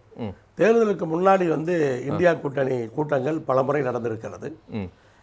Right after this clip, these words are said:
Speaker 2: அஹ், தேர்தலுக்கு பிறகும் நாங்கள் எல்லாம் ஒற்றுமையாக இருக்கிறோம்.
Speaker 1: ம்.
Speaker 2: என்ன வந்திருந்தாலும் நாங்கள் ஒற்றுமையாக இருக்கிறோம் அப்படிங்கிறத அன்னைக்கு காமிச்சிருக்கோம். அதே போல வந்து பல மாநிலங்கள்ல, தமிழ்நாடு போல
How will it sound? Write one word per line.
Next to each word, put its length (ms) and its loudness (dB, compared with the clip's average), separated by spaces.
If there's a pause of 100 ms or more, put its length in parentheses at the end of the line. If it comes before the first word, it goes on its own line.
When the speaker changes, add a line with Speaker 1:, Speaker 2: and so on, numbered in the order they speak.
(140)
Speaker 2:
அஹ், 340 -8
தேர்தலுக்கு 540 6
பிறகும் 480 6 (140)
நாங்கள் 240 4
எல்லாம் 300 4 (120)
ஒற்றுமையாக 560 -2
இருக்கிறோம். 400 -8 (260)
Speaker 1:
ம். 120 -10 (240)
Speaker 2:
என்ன 440 2
வந்திருந்தாலும் 720 0 (320)
நாங்கள் 280 2
ஒற்றுமையாக 540 2
இருக்கிறோம் 540 0
அப்படிங்கிறத 440 0
அன்னைக்கு 520 -2 (320)
காமிச்சிருக்கோம். 500 -2
அதே 200 2
போல 220 4
வந்து 460 6 (280)
பல 200 10
மாநிலங்கள்ல, 640 8
தமிழ்நாடு 460 10
போல 520 8